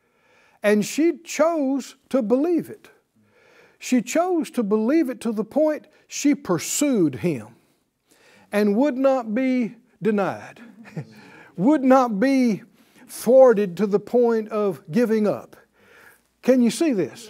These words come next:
Yes. Well, th-, this is just about choices. A choice to believe, a choice to continue, a choice to not give up.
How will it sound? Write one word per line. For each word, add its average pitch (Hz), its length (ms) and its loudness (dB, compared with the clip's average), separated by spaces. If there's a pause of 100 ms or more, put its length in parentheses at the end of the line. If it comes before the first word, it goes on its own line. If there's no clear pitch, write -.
(120)
Yes. - 140 -18 (200)
Well, 247 140 4
th-, 285 100 -2
this 349 260 2
is 359 80 -8
just 320 220 -2
about 247 340 -2
choices. - 720 -4 (540)
A 202 120 -2
choice 254 480 0
to - 120 -8
believe, 220 840 -4 (280)
a 185 120 -4
choice 233 500 0
to 233 140 -6
continue, 214 640 -4 (440)
a 185 120 -2
choice 233 400 0
to 233 160 -4
not 233 260 -4
give 233 220 0
up. 190 340 -4